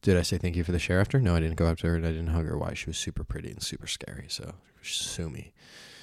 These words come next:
Um, but my God, that was crazy. It was amazing. <laughs> I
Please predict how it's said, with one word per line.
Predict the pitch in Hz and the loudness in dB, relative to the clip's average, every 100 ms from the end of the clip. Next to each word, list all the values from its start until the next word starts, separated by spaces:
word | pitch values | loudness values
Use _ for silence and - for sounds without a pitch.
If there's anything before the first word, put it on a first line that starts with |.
| - - - _ _ | -20 -20 -20 _ _
Um, | 87 82 78 73 - - _ _ - _ _ _ _ - - - | 2 2 0 -4 -10 -12 _ _ -20 _ _ _ _ -16 -14 -2
but | - 90 | 2 4
my | 87 90 | 4 4
God, | 85 82 78 | 4 2 2
that | 87 | 2
was | 95 | 0
crazy. | - - - 87 87 - - - _ _ | 0 -6 -2 0 0 -2 -10 -20 _ _
It | 117 | -2
was | 101 80 - | -2 -2 -4
amazing. | 82 76 90 92 - - - _ _ _ _ _ _ _ _ _ _ _ _ _ _ _ _ _ _ _ - | -4 -2 -2 -2 -6 -20 -20 _ _ _ _ _ _ _ _ _ _ _ _ _ _ _ _ _ _ _ -2
<laughs> | |
I | - | 0